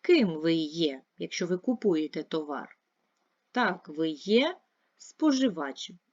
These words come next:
або покупець, якщо ви купуєте товар. Але товар може бути у нас як промисловий, так і непромисловий. Тобто це будуть послуги.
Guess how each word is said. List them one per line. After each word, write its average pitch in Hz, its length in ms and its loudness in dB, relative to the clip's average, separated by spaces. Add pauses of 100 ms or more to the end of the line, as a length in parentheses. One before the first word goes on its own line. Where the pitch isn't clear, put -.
або 190 580 0 (100)
покупець, - 800 -2
якщо 175 560 0
ви 208 380 -2 (240)
купуєте 175 480 -2
товар. 143 420 -6 (420)
Але 196 420 2 (360)
товар 240 420 0
може 185 280 -2
бути 160 280 -6
у 151 100 -4
нас 147 340 -8
як 170 440 -4 (600)
промисловий, 175 920 0
так 277 220 -2 (120)
і 208 280 4 (680)
непромисловий. 160 1200 -2
Тобто 185 280 -6
це 269 280 2
будуть 196 460 0
послуги. 147 760 -2